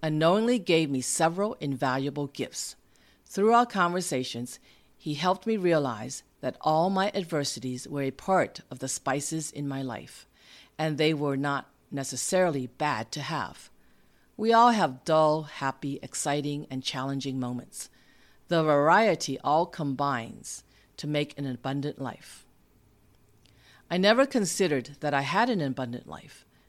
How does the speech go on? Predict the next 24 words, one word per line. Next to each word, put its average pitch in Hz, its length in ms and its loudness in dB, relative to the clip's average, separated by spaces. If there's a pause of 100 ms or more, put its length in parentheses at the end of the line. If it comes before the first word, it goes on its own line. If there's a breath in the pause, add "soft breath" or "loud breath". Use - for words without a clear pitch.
(120)
but 156 180 -10
Everett 180 360 0
helped 156 300 -4
me 151 100 -6
see 139 600 -6
that 131 140 -6
I 139 120 -4
do. 165 280 -2 (800 soft breath)
The 180 120 2
lessons 208 460 4
learned, 147 420 2 (160)
the 147 80 -4
new 175 240 2
perspectives, 151 800 -2
and 180 120 -2
the 180 160 -2
insights 208 580 0
gained 143 460 -2 (340 soft breath)
all 185 300 4
make 160 440 0
for - 200 -10
a 139 100 -6
meaningful 135 460 -4
life. - 460 -12